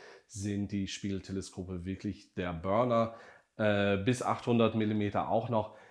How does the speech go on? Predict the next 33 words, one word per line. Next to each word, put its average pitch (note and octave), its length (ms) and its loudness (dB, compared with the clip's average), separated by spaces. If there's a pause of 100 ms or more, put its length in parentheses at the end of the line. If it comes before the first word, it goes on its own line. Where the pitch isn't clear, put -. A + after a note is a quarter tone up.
(320)
Aber A#2 380 10
ab A#2 120 4
einer A2+ 240 6
gewissen C#3 420 6
Brennweite A#2+ 580 6
werden A2 180 2
die A2+ 100 4
Dinger A#2 260 0
einfach G2 380 -6
doch G2 220 -4
sehr F#2+ 260 -4
groß, A2 640 2
sehr F#2+ 300 -2
schwer B2 500 -2
und C3 160 -4
sehr, C#3+ 480 2
sehr A2+ 320 -2
teuer. F2 400 -6
Und F2+ 120 -6
das G2+ 200 -2
ist G#2+ 160 -10
eben G#2+ 300 -2
so G2 100 -4
ein G2 160 0
Ding, C#3 340 4 (200)
wo G2+ 100 -4
dann F#2+ 160 -2
das F#2 160 -6
Spiegelteleskop, B2 1300 0
äh, G2+ 580 4
den F#2+ 300 -4
APO G#2 600 -4
überholt, A2+ 720 2